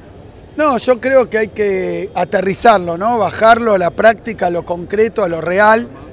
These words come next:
¿Vos podés pagar cincuenta lucas para que tu hijo vaya a la secundaria? Bueno, eh, y ese es el tema, ¿no? Finalmente, la universidad, ¿cuánto va a salir? ¿Cuánto va a costar?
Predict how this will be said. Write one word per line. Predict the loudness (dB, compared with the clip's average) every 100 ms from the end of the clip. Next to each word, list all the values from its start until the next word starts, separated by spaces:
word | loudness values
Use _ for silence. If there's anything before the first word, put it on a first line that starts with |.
| -20 -20 -20 -20 -6
¿Vos | -2
podés | 2 2
pagar | 4 0 0
cincuenta | -6 -6 -2 -2
lucas | -2 -2 -4 -2
para | -4 -4
que | -4
tu | -6
hijo | -4 0
vaya | 2 2 2 2 2 -2 -10 -20 -8
a | -6
la | -4
secundaria? | -6 -8 -4 -2 0 -2 -4 -8 -20 -20 -20 -20 -20 -6
Bueno, | 2 2 2 -8 -14 -20 -18 -10
eh, | -6 -6 -6 -8 -6
y | 0
ese | 0 0
es | -4
el | -4
tema, | -2 -2 -2 -2
¿no? | -4
Finalmente, | -4 -6 -4 -4 -4 -4 -4
la | -4
universidad, | -4 -4 -2 -4 -2
¿cuánto | -4 0
va | 0
a |
salir? | 0 -4 -4 -6
¿Cuánto | -2 2
va | 0
a |
costar? | 0 -2 -2